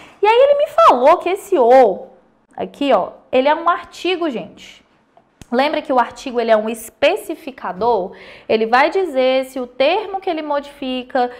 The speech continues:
se ele é um substantivo feminino ou masculino, se ele tá no singular ou no plural. Aí eu pergunto pra você, aqui o verbo chamar, né? Eu chamo. Chama é o quê? Feminino, masculino,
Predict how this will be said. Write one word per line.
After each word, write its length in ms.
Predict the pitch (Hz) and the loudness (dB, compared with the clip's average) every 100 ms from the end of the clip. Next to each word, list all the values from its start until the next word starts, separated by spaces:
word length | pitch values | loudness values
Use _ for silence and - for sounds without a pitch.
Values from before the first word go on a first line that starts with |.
| - | -20
se 180 | - - | -12 -6
ele 240 | 349 330 | -4 -2
é 160 | 320 285 | -2 -2
um 100 | 294 | -4
substantivo 500 | 285 254 269 262 262 | -8 -12 -10 -10 -10
feminino 340 | 269 254 247 | -8 -8 -6
ou 40 | 240 | -6
masculino, 760 | 240 247 294 254 254 254 240 | -8 -10 -12 -8 -8 -8 -8
se 100 | 247 | -8
ele 100 | 262 | -8
tá 160 | 269 285 | -6 -6
no 120 | 285 | -6
singular 340 | 277 254 240 | -10 -6 0
ou 60 | 233 | 0
no 100 | 233 | -2
plural. 460 | 254 285 254 247 - | -2 2 4 4 4
Aí 180 | 339 370 | 2 2
eu 120 | 392 | 0
pergunto 300 | 403 381 359 | -2 -2 -2
pra 160 | 349 | 0
você, 520 | 330 370 - 311 214 - - _ | 0 -2 0 0 0 -6 -20 _
aqui 220 | - - | -6 -2
o 60 | 320 | 0
verbo 260 | 277 285 277 | 2 0 -4
chamar, 480 | 330 320 269 233 | -6 -2 -2 -2
né? 240 | 233 254 - - | -2 -6 -6 -4
Eu 400 | 269 285 311 330 | 2 4 2 -2
chamo. 920 | - - 311 302 269 262 208 - - _ _ _ _ | -14 -6 -2 -2 -2 0 0 -2 -10 _ _ _ _
Chama 320 | - 339 330 | -6 -2 -2
é 60 | 339 | -2
o 40 | |
quê? 340 | 339 302 208 214 _ _ _ _ _ _ | 0 -2 -2 -10 _ _ _ _ _ _
Feminino, 600 | 254 269 320 330 311 311 _ _ _ - | -10 -8 -8 -8 -10 -16 _ _ _ -12
masculino, 720 | 247 247 233 262 311 302 294 | -10 -10 -10 -10 -10 -10 -14